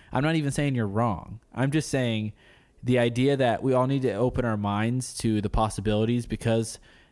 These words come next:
the universe is so vast that the numbers act, like, they demand it. Like, there is life of some form out there. We don't know what form, we don't know how much, but, like, with how big the universe is,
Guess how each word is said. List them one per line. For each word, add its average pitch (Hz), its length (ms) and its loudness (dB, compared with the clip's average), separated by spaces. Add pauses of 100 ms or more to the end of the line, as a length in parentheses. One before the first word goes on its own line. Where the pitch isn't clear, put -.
(260)
the 110 120 -2
universe 117 480 2
is 101 100 -4
so 117 460 0
vast 104 640 -4 (540)
that 110 220 2
the 120 80 0
numbers 123 760 0
act, 117 360 -4
like, 117 280 -2 (180)
they 120 200 0
demand 110 640 0
it. 90 120 -4
Like, 98 180 -4 (180)
there 120 200 2
is 117 540 -2 (160)
life 107 460 0
of 104 100 -8
some 117 320 -2
form 104 380 -2
out 101 280 -2
there. 113 300 0 (260)
We 113 60 -2
don't 110 140 0
know 101 100 0
what 104 260 2
form, 120 320 0
we 113 100 0
don't 98 140 0
know 95 120 -2
how 117 260 0
much, 110 480 -2 (340)
but, 104 280 0
like, 101 340 -2
with 113 160 -4
how 120 140 2
big 123 260 0
the 117 80 -2
universe 113 460 0
is, 117 580 0